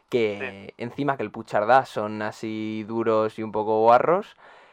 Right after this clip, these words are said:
Speaker 1: em, yo creo que le, se po-, o sea, no le engancharon ese día, pero yo te aseguro que, que algún día le van a enganchar. Pero
Speaker 2: Sí,
Speaker 1: la verdad es que está
Speaker 2: o
Speaker 1: bien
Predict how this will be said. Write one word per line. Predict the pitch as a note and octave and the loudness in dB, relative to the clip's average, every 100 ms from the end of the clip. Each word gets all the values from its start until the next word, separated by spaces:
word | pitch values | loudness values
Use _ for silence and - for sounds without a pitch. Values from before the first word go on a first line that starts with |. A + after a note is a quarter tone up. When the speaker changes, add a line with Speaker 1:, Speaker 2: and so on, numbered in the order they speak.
| _ - | _ 2
Speaker 1:
em, | C3+ B2 A2+ A2 G#2+ G2+ G2+ F#2+ | 4 4 0 -4 -8 -10 -12 -8
yo | A#2+ | -8
creo | A2 A2+ A#2 | -2 -2 0
que | C#3 B2 G#2+ F#2+ F#2+ - | 0 0 -2 -4 -10 -12
le, | A2+ F#2 | -10 -10
se | - | -8
po-, | B2 - | -8 -6
o | G#2+ | -8
sea, | - A2 B2 G#2 - | -10 -6 -4 -4 -2
no | B2 | 2
le | B2+ | 2
engancharon | D#3 B2 A#2+ B2 A2+ | 4 0 0 0 0
ese | A2+ B2 | -2 -4
día, | A2+ A2+ G2+ | -2 -2 -2
pero | G#2+ | -6
yo | G#2+ A2+ | -4 -4
te | A#2+ | -2
aseguro | - A2 A2 A#2+ | -2 0 2 2
que, | A#2 G#2 G2+ | 0 -2 -2
que | |
algún | A2 G#2 A2+ | -4 -2 -4
día | A2+ | -2
le | A2+ | -2
van | G#2+ | -2
a | |
enganchar. | G#2 G#2+ A#2+ C3 - - _ | -6 0 2 2 0 -20 _
Pero | C3+ | 4
Speaker 2:
Sí, | |
Speaker 1:
la | B2 | 6
verdad | B2 | 6
es | A#2+ | 6
que | F#3 | 2
está | G#3+ | 2
Speaker 2:
o | F3+ | 2
Speaker 1:
bien | C3+ D#3 | 2 -2